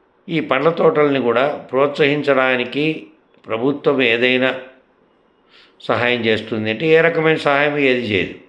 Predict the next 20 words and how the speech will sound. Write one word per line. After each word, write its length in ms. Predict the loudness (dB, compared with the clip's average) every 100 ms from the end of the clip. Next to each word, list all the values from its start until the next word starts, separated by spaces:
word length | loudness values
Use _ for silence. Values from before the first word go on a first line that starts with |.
| _
నిజానికి 540 | -12 -2 0 0 -2 -2
గవర్నమెంట్ 480 | -2 0 0 -2 0
అనేక 600 | 0 0 0 0 0 -2
స్కీములు 440 | -2 -4 -2 0
పెడుతూ 280 | 0 0 -2
ఉంటుంది. 360 | -4 -4 -10 -16 -20 _ _ _ _
అడగని 460 | -2 0 2 4 4
వాటికి 380 | 4 2 -2 -2
కూడా 260 | 0 0 -2 -10 -20 _ _ _ _ _ _ _ _ _ _ _ _ _
ఎన్నికలు 380 | -2 0 2 2
వస్తున్నాయంటే 760 | 2 0 0 2 2 0 2 2 2
రేపు 300 | 2 2 2 0
రాబోయే 460 | 0 2 4 4 2
ఎన్నికల్లో 500 | 0 -2 0 2 2
ఓట్లను 380 | 0 0 -2 -2
దృష్టిలో 380 | -4 -6 -2 -2
పెట్టుకొని 480 | -2 -6 -6 -4 -6 -8 -2 0
ఏ 60 | 4
ఏ 120 | 4 4
వర్గాలకు 720 | 2 0 0 0 2 -2 -4